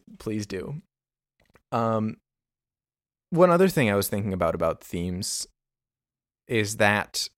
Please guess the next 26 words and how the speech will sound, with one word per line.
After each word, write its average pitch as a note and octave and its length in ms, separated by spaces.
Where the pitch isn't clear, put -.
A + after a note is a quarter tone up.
in D#3+ 180
that, C#3+ 220
in C#3+ 160
that A#2+ 160
C B2+ 120
G A2+ 80
P G#2+ 140
Grey G#2 180
video, F2+ 440
he G#2 240
talked F#2+ 260
about F#2+ 200
the F2+ 80
robot, F#2+ 520
and G2 240
to G2+ 480
kind A#2 200
of G2 60
signify D3 720
what A2+ 320
theme B2 360
the A2 180
robot G2+ 380
was G2 120
pointing B2+ 400
towards, C#3 520